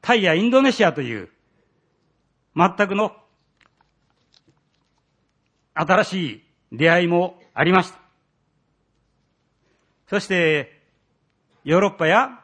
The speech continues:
アメリカの代表たちからは、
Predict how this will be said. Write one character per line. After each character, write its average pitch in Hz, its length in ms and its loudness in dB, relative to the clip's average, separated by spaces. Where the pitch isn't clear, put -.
ア 156 140 2
メ 185 100 0
リ 175 100 -4
カ 180 120 2
の 208 260 -2
代 160 180 0
表 175 140 -4
た 143 100 -10
ち 139 320 -14
か 139 120 -2
ら 131 80 -2
は、 135 220 -4